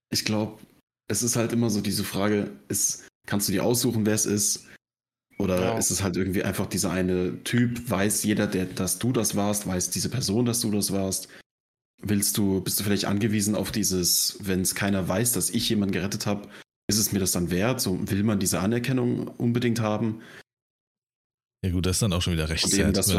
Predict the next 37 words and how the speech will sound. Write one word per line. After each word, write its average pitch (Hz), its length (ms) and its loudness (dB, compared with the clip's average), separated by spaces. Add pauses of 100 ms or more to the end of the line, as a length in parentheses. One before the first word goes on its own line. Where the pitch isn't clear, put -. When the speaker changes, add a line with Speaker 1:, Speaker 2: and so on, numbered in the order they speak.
Speaker 1:
was 90 160 4
Speaker 3:
da 82 60 -2
wirklich 92 260 0
die - 100 -2
Anerkennung 98 420 2
brauchst, 92 380 0
weil 92 100 0
du 87 80 -2
ein 82 200 2
Menschenleben 95 460 2
Speaker 1:
Ja. 101 60 2
Speaker 3:
gerettet 101 260 -2
hast 107 160 -2
und 90 100 0
damit 87 220 0
rumrennen 110 420 4
musst 113 200 4
und 95 80 0
dich 85 120 -4
brüsten 104 380 0
musst, 113 180 0
das 98 140 2
ist 95 100 0
so 90 140 0
wieder 87 200 0
richtig 92 360 -2
so 92 240 0 (340)
ganz 104 280 0
kleiner 92 400 0
Charakter, 90 540 -2
das 85 160 0
ist 85 100 0
schon 90 100 0
wieder 85 140 2
so 85 160 0
richtig, 85 440 -4
äh, 76 280 -4